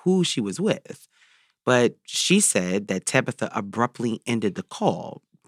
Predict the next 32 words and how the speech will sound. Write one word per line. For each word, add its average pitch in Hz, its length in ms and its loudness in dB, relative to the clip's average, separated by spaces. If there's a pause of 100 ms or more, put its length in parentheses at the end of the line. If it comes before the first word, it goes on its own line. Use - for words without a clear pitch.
telling 110 320 0
Mary 139 360 4
that 101 380 -4
she - 220 -4
had 101 200 -6
to 92 80 -6
go 98 500 2
before 107 1000 -4
hanging 107 340 -2
up. - 320 -8 (1400)
Mary 156 240 8
said 160 280 6
that 127 140 4
she - 200 0
called 185 420 0
Tabitha's 120 420 -2
phone 120 380 -2
right 110 260 0
back, 127 320 -2 (140)
but 107 280 2 (480)
it 120 140 2
went 147 180 0
straight - 520 -4
to 101 100 -8
voicemail. - 580 -6 (840)
And 113 420 0 (300)
it - 80 0
was 151 120 2
the 156 100 2
last 151 460 0
time 104 460 -2
that 101 220 -2